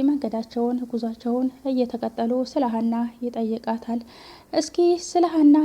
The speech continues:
የሚሰማህን ስሜት ሳትደብቅ ንገረኝ" ብላ ሰላምም እዝራን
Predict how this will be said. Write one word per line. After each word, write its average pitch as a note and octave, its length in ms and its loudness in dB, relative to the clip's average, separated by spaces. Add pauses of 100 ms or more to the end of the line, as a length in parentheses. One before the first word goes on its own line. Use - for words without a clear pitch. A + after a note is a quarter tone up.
የሚሰማህን A#3 720 0
ስሜት A#3 340 0
ሳትደብቅ B3 600 -6 (160)
ንገረኝ" A3+ 460 0 (120)
ብላ A#3+ 180 -2 (260)
ሰላምም A#3 540 -4 (200)
እዝራን A#3+ 400 -2